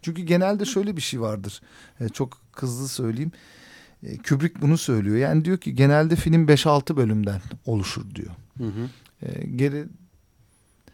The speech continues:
Speaker 1: arada kalan, geride, arada kalan her şey, e, boşlukları doldurmak üzere birbirine bağlayan, e, sahnelerden e, bir araya geliyor diyor. Ve Kubrick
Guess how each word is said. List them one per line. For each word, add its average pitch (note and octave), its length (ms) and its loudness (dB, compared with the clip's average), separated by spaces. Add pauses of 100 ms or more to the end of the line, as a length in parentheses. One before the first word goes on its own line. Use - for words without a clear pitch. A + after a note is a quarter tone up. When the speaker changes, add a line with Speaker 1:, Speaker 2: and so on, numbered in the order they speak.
(260)
Speaker 1:
arada D3+ 300 4
kalan, D#3 320 2
geride, D3 320 0
arada D3 400 2
kalan D#3 280 2
her F3 200 4
şey, D3 320 -2 (120)
e, C3+ 300 -4
boşlukları D3 540 2
doldurmak B2+ 500 0
üzere A#2+ 300 -2
birbirine C3+ 360 -2
bağlayan, B2+ 520 -2 (180)
e, A2 40 -6
sahnelerden C3+ 800 0 (540)
e, A2+ 260 -10
bir G#2 120 -2
araya F#2+ 280 -6
geliyor F#2 360 -10
diyor. C3+ 360 -4
Ve D3 140 -2
Kubrick D3+ 340 -4